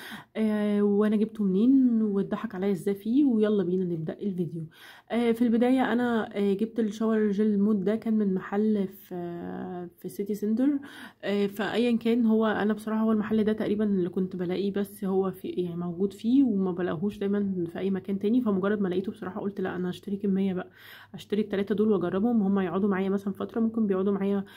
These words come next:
ممكن سنة مثلًا، تسع شهور، آه، على حسب طبعًا الاستخدام، بس هم بيطولوا معايا قوي يعني، وخاصة إن ال-، كل، يعني، كل واحد حوالي سبعمية وخمسين مللي، فهو بصراحة بيطول. هم كاتبين عليه سبعمية وخمسين مللي وسبعمية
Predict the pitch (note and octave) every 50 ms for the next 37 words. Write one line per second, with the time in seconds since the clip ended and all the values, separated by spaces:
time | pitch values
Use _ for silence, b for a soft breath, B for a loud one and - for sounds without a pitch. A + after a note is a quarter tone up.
0 | B B B B B - - G3+ G3+ A3+ G#3+ F#3 - - G3 F#3 F#3+ F3+ F3+ F3
1 | - F3 D#3+ - - - F3+ E3+ - - F3+ F3+ G3+ G3+ G3 B B B B B
2 | B - F3+ F#3 F#3 E3+ E3 D#3+ - G#3 G3+ A3+ A3+ - G#3+ G#3+ A3 A3 A3 A3
3 | A3+ A3+ A3+ - B3 A#3+ A3+ C4+ B3+ G#3 G3 F#3 F#3+ F#3+ - - G3+ A3 G#3+ A3+
4 | A#3 A3+ A3+ F#3+ F#3 F3+ - G3 F#3 G3+ A3 A#3 A3 F3+ F#3+ G#3 G#3 - F#3 F3+
5 | F3+ F3+ F3 E3+ F3 F#3 F#3 - G3 F#3+ G#3+ G3+ - A#3+ A#3 A#3 G#3+ G3+ G3 F3+
6 | F3+ F3 F3 F3 F3 E3+ - - A3+ A3+ A#3 A#3 A3+ A3 G3+ F3 B B B B
7 | B B - F#3 E3 E3+ F3 E3 - A#3 A3+ A3+ A3+ A3+ A3+ A3+ C4 G#3+ G3 -
8 | G3 F#3 F#3 F#3 - F#3 F#3+ G3 A3 G#3 G#3+ F#3+ F3+ F3+ F#3+ G3+ G#3+ G#3 - G3
9 | F3 - - G#3 G#3 G3+ G3+ G#3 B3 D#4+ E4 B B B B B - - F#3 G#3
10 | G#3+ G#3+ G#3+ - G3+ G3+ - A#3+ - - - - B3+ G#3+ B3+ D4+ C#4+ A#3 G#3 G3+
11 | F#3+ G3 G3+ F3 D#3 G3 G#3+ G#3 F#3+ G3 G3+ G#3 G#3 F#3 F3 G3 G3+ G3 G3 E3+
12 | - A3 G3+ G3+ G#3 A3 A#3+ C4+ C#4+ B3+ A3+ - F#3+ F3+ F#3+ F3 F3 F3